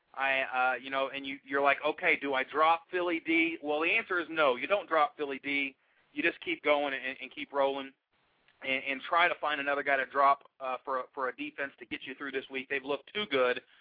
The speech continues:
Uh, we, we need to keep Philly D on the squad. In another league I had, Tony Gonzalez, didn't really have a backup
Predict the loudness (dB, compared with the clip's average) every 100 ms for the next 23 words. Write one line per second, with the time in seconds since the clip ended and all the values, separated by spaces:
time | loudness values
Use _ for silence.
0 | _ _ _ -4 2 2 2 -2 -8 -6
1 | 0 0 0 -4 -6 0 0 2 2 2
2 | 2 -2 -2 4 6 6 2 _ _ -6
3 | 2 4 4 2 2 4 2 2 -4 -4
4 | -2 2 4 4 2 -4 -2 0 0 0
5 | 2 2 2